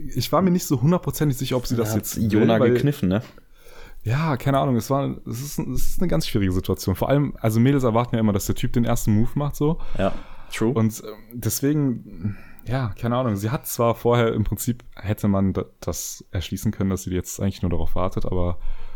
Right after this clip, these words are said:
Speaker 1: ja, ich war halt ein kleiner sechzehnjähriger Pisser, so, der auch ein bisschen nervös war. Aber ich muss sagen, generell, ähm, war ich, äh, schon ziemlich selbstbewusst, so, weil sie mir auch immer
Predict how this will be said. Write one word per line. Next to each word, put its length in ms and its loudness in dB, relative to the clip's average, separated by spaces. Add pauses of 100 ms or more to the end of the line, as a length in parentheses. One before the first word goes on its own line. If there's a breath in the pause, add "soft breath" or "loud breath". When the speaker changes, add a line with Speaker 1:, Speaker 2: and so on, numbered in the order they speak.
(180 soft breath)
Speaker 1:
ja, 120 0
ich 120 -2
war 60 0
halt 100 4
ein 40 0
kleiner 260 0
sechzehnjähriger 520 0
Pisser, 360 2
so, 180 2
der 280 2
auch 120 4
ein 100 6
bisschen 240 4
nervös 340 2
war. 140 0 (520 loud breath)
Aber 120 4
ich 100 0
muss 120 0
sagen, 380 2 (160)
generell, 500 4
ähm, 340 4 (720)
war 260 2
ich, 260 0
äh, 140 -4 (1120)
schon 260 2
ziemlich 260 2
selbstbewusst, 640 2
so, 100 4
weil 140 6
sie 100 4
mir 100 6
auch 120 0
immer 320 2